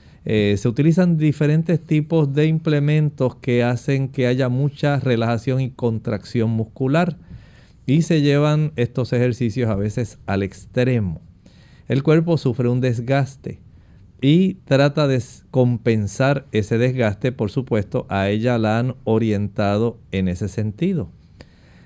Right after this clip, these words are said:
No es necesario que ella tenga que utilizar ese tipo de productos, porque nosotros también, por ejemplo, para suplir el desgaste y la necesidad de proteína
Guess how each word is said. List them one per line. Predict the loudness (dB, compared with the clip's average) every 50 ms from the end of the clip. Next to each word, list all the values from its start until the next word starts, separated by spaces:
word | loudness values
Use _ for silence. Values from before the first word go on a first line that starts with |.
| -12 -4
No | 0 2 4 6 6 6 8 8
es | 6 6
necesario | 6 4 4 4 2 0 0 0 2 2 2 2 0 -2 -4 -8 -12 -20 -20 -20 -20 -20 -20 -20 -20 -20 -20 -20 -20 -20 -20 -20 -8 0
que | 2 4 4 4 2 2
ella | 2 4 4 4 4 2 2 2 0 0
tenga | 2 2 2 2 2 0 0
que | 0 0 0
utilizar | 0 0 0 0 0 2 0 0 0 0 0 0 0 -2 -4 -8 -6 -4
ese | -2 -2 0 -2 -2
tipo | -2 -2 -2 -2 0 0 0 0
de | 0 -2
productos, | -2 -2 0 0 2 2 0 0 -4 -6 -6 -6 -6 -8 -12 -18 -10 -2
porque | 2 4 4 4 2 0 -2 -2
nosotros | 0 0 0 0 0 0 -2 -2 -2
también, | -2 -2 0 0 0 0 0 0 -4
por | -4 -4 -2 -2 0
ejemplo, | 2 4 4 4 4 2 0 -4 -8 -10 -12 -18 -20 -20 -20 -20 -20 -20 -20 -20 -20 -20 -20 -20 -2
para | 0 2 4 4 4 4 4 2 2 0
suplir | 0 0 -2 -2 -2 -2 0 0 2 2 2 2
el | 0 0 0 0
desgaste | 0 -2 -2 -4 -4 -2 0 0 0 0 -2 -6 -6 -4 -4 -4 -4 -6 -14 -20 -20 -20 -20 _ -20 -16 -4
y | 0 2 2 4 4 4 2
la | 2 2 2 2 2
necesidad | 2 0 0 0 0 -2 0 -2 -2 0 0 0 0
de | 0 0 -2 -2
proteína | -2 -2 -2 0 0 0 0 0 0 0 2 2 2 2 0 0 0 0 -2